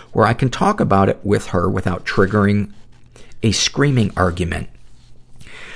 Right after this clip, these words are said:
You know, j-, from what you've, I've read your survey, as-, uh,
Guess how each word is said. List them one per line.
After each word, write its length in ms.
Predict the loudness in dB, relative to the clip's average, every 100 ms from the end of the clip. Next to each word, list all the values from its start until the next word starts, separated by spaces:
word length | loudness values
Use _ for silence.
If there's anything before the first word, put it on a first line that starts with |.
| -16 -18 -20 -20 0
You 80 | 4
know, 380 | 6 4 4 -2 -6
j-, 160 | -6
from 240 | 2 4 4
what 180 | 2
you've, 400 | 2 2 2 0
I've 220 | 2 2 4
read 200 | 4 6
your 200 | 4 4
survey, 360 | 4 6 6
as-, 140 | 4 2
uh, 540 | -6 -6 -2 -2 -4